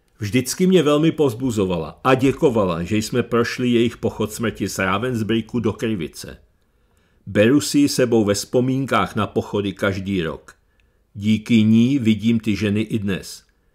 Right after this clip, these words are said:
Vidím je zpátky v koncentráku, na pochodu smrti, po návratu, na tryzně v Lidicích. Jak ty hrůzy mohly vydržet a přežít, to stále nevím.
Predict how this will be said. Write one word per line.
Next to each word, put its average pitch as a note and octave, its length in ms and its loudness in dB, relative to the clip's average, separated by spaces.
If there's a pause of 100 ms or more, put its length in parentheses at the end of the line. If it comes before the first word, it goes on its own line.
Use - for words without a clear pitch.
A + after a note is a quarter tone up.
(320)
Vidím A2 360 4
je G2+ 80 4
zpátky A2+ 600 -2
v - 60 -16
koncentráku, F#2+ 920 -4 (720)
na F#2+ 140 -2
pochodu A2+ 400 0
smrti, - 540 -8 (280)
po G#2+ 140 2
návratu, D#2+ 760 -4 (140)
na G2+ 160 0
tryzně A2+ 520 -2
v G#2 40 -2
Lidicích. G2+ 800 -6 (640)
Jak G#2+ 240 -2
ty B2 140 4
hrůzy A2+ 460 2
mohly B2 280 2
vydržet A2+ 480 0
a A2+ 100 -2
přežít, A#2 560 -4
to G2+ 100 -6
stále A2 560 -2
nevím. G#2+ 580 -6